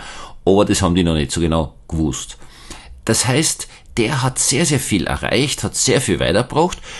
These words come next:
und hat auch mit dem vielen Geld, das er mit dem Handel verdient hat, äh,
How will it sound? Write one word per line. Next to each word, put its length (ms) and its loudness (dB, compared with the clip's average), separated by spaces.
und 360 4
hat 440 2
auch 460 4
mit 200 2
dem 120 4
vielen 240 2
Geld, 300 0
das 120 0
er 60 2
mit 80 4
dem 120 0
Handel 260 2
verdient 520 0
hat, 280 2
äh, 280 0